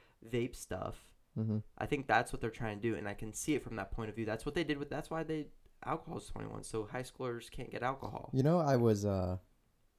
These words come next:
Speaker 2: <laughs> I, I actually, someone, it was so funny. It was my, on my eighteenth birthday, I got a phone call from a bunch of kids from high school
Speaker 1: Oh,
Speaker 2: to
Speaker 1: yeah,
Speaker 2: ask
Speaker 1: you
Speaker 2: me to
Speaker 1: did
Speaker 2: buy
Speaker 1: tell me that.
Speaker 2: I was gonna say, I was literally,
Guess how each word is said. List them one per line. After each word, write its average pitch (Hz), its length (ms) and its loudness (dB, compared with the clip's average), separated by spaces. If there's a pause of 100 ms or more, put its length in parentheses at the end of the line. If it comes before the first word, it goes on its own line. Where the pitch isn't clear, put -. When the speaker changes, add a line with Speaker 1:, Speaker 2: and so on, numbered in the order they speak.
(200)
Speaker 2:
<laughs> - 800 -20
I, - 40 -6 (680)
I 117 120 6
actually, 117 440 4
someone, 110 640 4
it 120 60 2
was 110 120 4
so 120 120 6
funny. 101 260 0 (920)
It 127 80 4
was 117 180 8
my, 107 160 4 (240)
on 135 200 8
my 131 80 6
eighteenth 117 420 2
birthday, 101 480 0 (160)
I 107 80 2
got 101 160 4
a 98 40 0
phone 101 300 2
call 98 360 0 (140)
from 101 180 2
a 101 60 2
bunch 104 240 0
of - 60 -8
kids 98 500 0 (160)
from 95 480 2
high 110 180 4
school 104 280 2
Speaker 1:
Oh, 127 60 0
Speaker 2:
to 127 80 2
Speaker 1:
yeah, 117 80 6
Speaker 2:
ask 113 100 6
Speaker 1:
you 110 60 2
Speaker 2:
me 107 60 4
to - 20 4
Speaker 1:
did 110 60 4
Speaker 2:
buy - 120 6
Speaker 1:
tell 110 100 2
me 107 80 -2
that. 101 160 -4
Speaker 2:
I 123 80 8
was 127 120 8
gonna 127 80 4
say, 123 140 4
I 117 120 6
was 120 180 4
literally, 127 720 8